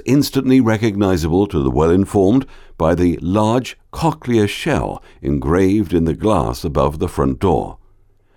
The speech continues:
The cochlear was the symbol of the club and served as a reminder that all who entered practiced the art of deep listening.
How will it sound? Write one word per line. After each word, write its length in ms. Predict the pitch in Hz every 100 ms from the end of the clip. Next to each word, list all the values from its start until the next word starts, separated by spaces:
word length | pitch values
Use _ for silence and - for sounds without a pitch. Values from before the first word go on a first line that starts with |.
| _ -
The 120 | 57
cochlear 640 | - 87 92 - 82 113 90
was 280 | 71 85
the 120 | 78 85
symbol 400 | - 95 73 71
of 80 |
the 80 | 69
club 420 | - - 82 55 - - - - -
and 140 | -
served 600 | - 113 113 131 131 117
as 120 | 104
a 60 | 110
reminder 540 | 120 104 73 73 78 - - -
that 140 | 82
all 400 | - 104 113 120 101
who 140 | 107
entered 460 | - 120 82 80 78 _ _ -
practiced 500 | 82 78 - 92 -
the 120 | 117
art 300 | 82 80 78
of 220 | 85 -
deep 280 | 117 143 - -
listening. 760 | 78 196 - 120 113 101 -